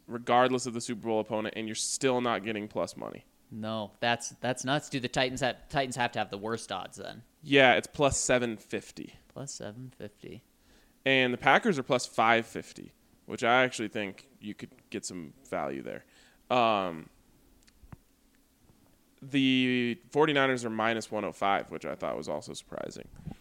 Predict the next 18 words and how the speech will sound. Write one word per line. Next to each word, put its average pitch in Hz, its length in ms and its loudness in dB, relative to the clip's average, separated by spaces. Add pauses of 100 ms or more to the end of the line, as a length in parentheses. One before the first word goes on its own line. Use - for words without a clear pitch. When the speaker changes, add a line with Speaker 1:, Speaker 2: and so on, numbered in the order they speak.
(720)
Speaker 2:
Forty-niners? 160 840 0
Speaker 1:
Yep. 131 300 4
Speaker 2:
Minus 127 360 2
one 131 220 -2
forty-five? 151 640 0
Speaker 1:
Minus 143 400 0
one 123 400 -2 (120)
oh 110 200 2
five. 80 220 0
Speaker 2:
One 123 140 4
oh 156 140 2
five. 117 340 0
Speaker 1:
So 131 200 -4
they're 127 200 4
the 123 80 0
second 135 420 0 (200)
Speaker 2:
Wow. 120 320 4
Speaker 1:
favorite, 98 160 0